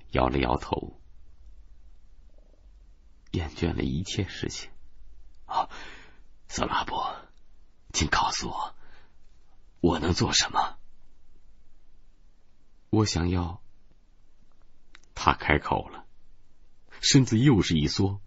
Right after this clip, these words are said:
把手按在喉咙上，似乎要清除掉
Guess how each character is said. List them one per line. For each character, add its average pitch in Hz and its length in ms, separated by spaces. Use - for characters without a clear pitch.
把 76 160
手 69 180
按 80 200
在 76 100
喉 73 240
咙 71 220
上， - 240
似 - 200
乎 76 280
要 73 100
清 104 400
除 - 200
掉 71 280